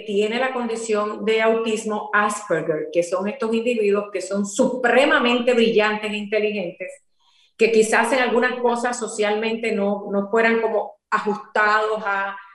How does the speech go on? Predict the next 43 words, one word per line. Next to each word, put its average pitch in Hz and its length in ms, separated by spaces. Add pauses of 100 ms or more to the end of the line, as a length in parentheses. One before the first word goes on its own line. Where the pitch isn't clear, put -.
(240)
o 226 140
encajando 226 960
con, 196 520 (320)
o, 226 160
nos, 226 400
o 226 160
tienen 240 340
cosas 254 540
raras, 185 520 (100)
porque 190 260
a 175 40
la 175 100
verdad 175 300
que 208 100
todavía 185 580 (220)
da 190 200
vergüenza 208 460
que 185 80
hay 190 80
gente 202 220
que 202 100
diga, 196 160
"Esa 196 160
persona 208 320
es 190 80
rara", 202 260
cuando 180 200
aquí 190 180
nadie 190 560
es 180 60
normal 190 440
<laughs> - 20
al 190 320
final. 190 360 (320)
Yo 196 140
hasta 240 160
me 226 120
río 220 200
de 190 180
eso, 185 240
porque - 220
es 175 80
que - 340